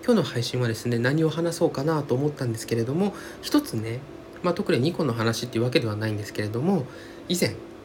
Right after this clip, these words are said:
ライブのエムシーで、ゼロインフィニティのね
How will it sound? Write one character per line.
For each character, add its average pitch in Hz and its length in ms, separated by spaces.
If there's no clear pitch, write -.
ラ 127 160
イ 139 60
ブ 135 100
の 143 100
エ 127 80
ム 135 120
シ - 180
ー 123 60
で、 98 160
ゼ 131 100
ロ 135 80
イ 131 60
ン - 20
フ 123 80
ィ 123 40
ニ 113 80
テ 107 140
ィ 98 40
の 101 60
ね 170 200